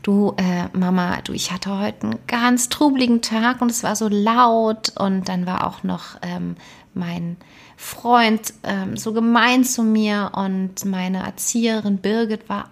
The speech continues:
auch krank und eigentlich bin ich jetzt total müde und brauche etwas Ruhe. Ach, ich kann einfach nicht mehr. Wäre total großartig. Ja, kann auch irgendwann so sein,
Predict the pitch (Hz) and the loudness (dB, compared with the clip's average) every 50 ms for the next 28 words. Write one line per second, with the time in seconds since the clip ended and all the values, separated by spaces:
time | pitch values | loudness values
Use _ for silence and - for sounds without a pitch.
0 | - - 240 254 254 254 247 - - - - - - - 208 208 208 208 208 214 | 2 4 6 6 6 4 2 0 -8 -16 -16 -12 -8 -6 -4 -2 -2 -4 -4 -4
1 | - - 202 202 - - 202 202 220 233 233 233 - 226 220 214 - - - - | -4 -4 -4 -4 -4 -4 -2 0 2 4 4 2 2 0 -4 -4 -6 -8 -10 -10
2 | - 202 202 214 - - - - 208 - - - 202 196 190 196 214 233 233 233 | -10 -8 -8 -8 -8 -8 -10 -10 -10 -10 -6 -2 0 2 4 6 6 6 6 6
3 | 214 190 196 202 - - 190 - - - - - 180 175 - - - - - 208 | 4 2 0 -4 -4 -4 -4 -4 -6 -8 -8 -8 -6 -6 -6 -8 -8 -2 2 4
4 | 226 240 233 214 214 220 220 220 - - - - - - - - - - - - | 6 6 6 6 6 4 2 0 -6 -14 -16 -16 -16 -14 -14 -14 -16 -14 -2 2
5 | 302 302 294 285 226 - - - - - - - - 214 - - - - - 254 | 4 4 4 4 2 -2 -6 -10 -12 -14 -14 -12 -12 -12 -10 -8 -8 -2 2 2
6 | 247 233 - 196 190 185 185 - 196 - - 196 190 185 - 208 202 208 220 - | 4 4 4 2 2 2 0 -2 -6 -4 -2 -2 -2 0 0 0 0 0 -2 -4
7 | - - - - 175 180 185 - 208 - - 233 247 247 - 214 202 208 220 214 | -10 -14 -6 0 0 2 2 2 0 0 2 2 2 2 4 4 4 4 4 4
8 | - - - 165 160 156 - 156 156 - - - - _ _ - - - - - | 2 0 -2 -4 -4 -4 -6 -8 -8 -8 -10 -12 -14 _ _ -20 -20 -20 -20 -20
9 | - - - 247 277 233 190 165 156 165 165 - _ - - - - - - 294 | -20 -10 -4 2 4 4 4 4 0 -4 -8 -14 _ -20 -20 -18 -16 -4 -2 -2
10 | 415 440 - 214 - - 185 196 226 220 202 - 220 196 180 170 160 160 156 165 | 0 2 2 2 2 2 4 4 4 4 4 2 0 0 0 -2 -4 -2 -2 0
11 | 180 190 175 170 185 202 | 0 0 0 0 -2 -4